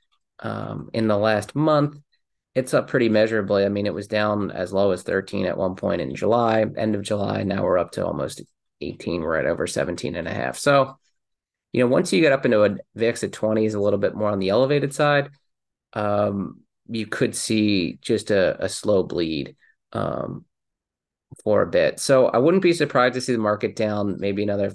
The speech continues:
four or five percent from here, headed into the fall, and then trying to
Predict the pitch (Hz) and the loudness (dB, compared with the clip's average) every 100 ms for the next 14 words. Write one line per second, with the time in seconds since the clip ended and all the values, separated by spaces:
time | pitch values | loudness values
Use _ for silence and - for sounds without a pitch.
0 | - - 104 98 98 98 104 - 101 71 | -8 -2 0 2 0 -2 -4 -2 -2 -2
1 | 85 110 117 123 127 117 107 101 101 101 | -8 -2 2 2 0 -2 -2 0 0 2
2 | 90 85 104 107 110 - 101 98 98 98 | 0 0 2 4 4 2 -2 -4 -2 -2
3 | 98 95 | -2 -4